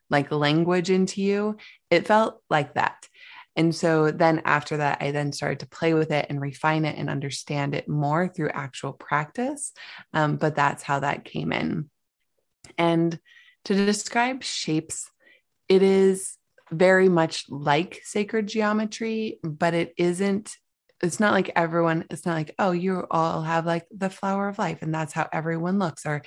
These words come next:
you all have, you know, a specific, like, shape that you could recognize as a sacred geometry shape that we all know. It's that everyone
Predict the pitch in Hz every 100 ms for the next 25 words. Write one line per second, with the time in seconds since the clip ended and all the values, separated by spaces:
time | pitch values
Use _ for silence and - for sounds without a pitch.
0 | - - - 160 175 175 170 170 165 160
1 | - 170 151 143 - 151 - 170 - -
2 | 151 151 147 - _ _ _ _ _ _
3 | - 127 160 143 139 - _ _ _ _
4 | _ _ - - 180 165 160 147 151 151
5 | 156 151 151 151 143 143 143 135 170 180
6 | 180 185 185 185 - - - - - 147
7 | 143 143 139 - - 151 143 143 - -
8 | - - 151 160 151 143 147 143 143 139
9 | 147 135 - 143 143 - _ - 151 -
10 | 156 - 147 139 139 139 143 147 160 190
11 | 269 - - - - - _ 170 170 170
12 | 151 - - - 196 214 202 214 196 170
13 | 165 170 165